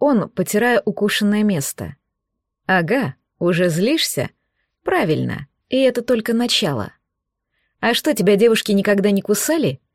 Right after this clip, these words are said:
Ехидно бросила я. «Странно, с твоими-то методами». «Нет, ты первая такая дикая», заметил он. «Ну, тогда с почином». Яд из моего тона чуть ли фонтаном не бил.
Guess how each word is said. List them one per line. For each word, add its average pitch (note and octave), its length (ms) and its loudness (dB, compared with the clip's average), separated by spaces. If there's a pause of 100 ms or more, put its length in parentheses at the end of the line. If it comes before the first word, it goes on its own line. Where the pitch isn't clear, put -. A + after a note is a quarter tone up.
(260)
Ехидно A3+ 520 0
бросила G#3 420 2
я. F#3+ 340 0 (420)
«Странно, A3+ 640 -2 (100)
с - 140 -10
твоими-то G#3+ 500 0
методами». F3 680 -2 (1000)
«Нет, G3 520 -2
ты F#3 140 0
первая E3 440 0
такая E3+ 340 0
дикая», E3+ 560 -4 (260)
заметил F#3+ 680 0
он. D#3 360 0 (760)
«Ну, D4+ 400 0 (140)
тогда B3+ 320 2
с - 100 -2
почином». F3 720 -2 (560)
Яд A3 380 0
из F#3+ 220 0
моего G#3 260 2
тона D4+ 320 -2
чуть B3 240 -2
ли B3 80 0
фонтаном B3+ 540 0
не E3 120 0
бил. D3+ 360 -4